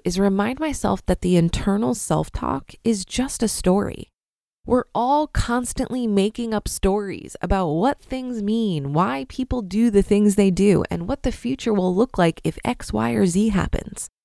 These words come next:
Many times, these stories don't turn out to be true, but in the moment, they help us cope with uncertainty. We have a tendency to want to be negative more than we want to be uncertain. So if you're gonna tell yourself a story that may or may not be true anyway,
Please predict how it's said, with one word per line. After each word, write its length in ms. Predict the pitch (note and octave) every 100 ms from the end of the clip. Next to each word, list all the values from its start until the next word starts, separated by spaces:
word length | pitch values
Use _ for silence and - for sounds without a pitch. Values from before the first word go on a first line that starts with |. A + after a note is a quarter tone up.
| _ _ _ -
Many 200 | D4 C#4+
times, 500 | A3+ C4 C4 A3 -
these 160 | A#3 C4
stories 500 | - C4 C#4+ A3+ F#3
don't 280 | A3 C#3
turn 180 | - B3+
out 140 | C4+ -
to 80 |
be 100 | A#3+
true, 460 | B3 - C4+ C4+ - _ _ -
but 80 | A3+
in 120 | A#3+
the 60 |
moment, 500 | A#3 G#3+ B3+ D#4 D4+
they 100 | B3
help 340 | G#3+ - C4+ -
us 180 | E4+ -
cope 440 | - - A#3+ -
with 160 | A3 -
uncertainty. 960 | F#3 F3 - D#3+ - - - - - - _ _ _ _ _ -
We 80 |
have 160 | A#3+ D#4+
a 60 | F4+
tendency 640 | - B3 B3+ A#3 - F3
to 160 | F3 -
want 220 | F3+ G3
to 60 | G3
be 160 | F3+
negative 680 | E3+ E3 G#3 C4+ E3+ - -
more 380 | F3+ G#3 C#4+ D#4
than 140 | C4+
we 100 | G3+
want 160 | F3 E3
to 60 | D#3+
be 100 | D#3
uncertain. 760 | C#3+ C#3 - F#3+ - - F#3 - _
So 140 | -
if 120 | C4 C#4
you're 80 |
gonna 220 | C4+ D#4 F#4
tell 280 | - C#4+
yourself 420 | C#4+ B3+ - B3+ -
a 60 |
story 480 | - - F#3+ A3 A#3+
that 220 | F#3+ -
may 200 | E3 E3+
or 80 | A3+
may 160 | G#3+ G3+
not 220 | F#3 -
be 120 | F#3
true 280 | E3+ G3 G#3
anyway, 500 | E3 A#3+ D#3 - -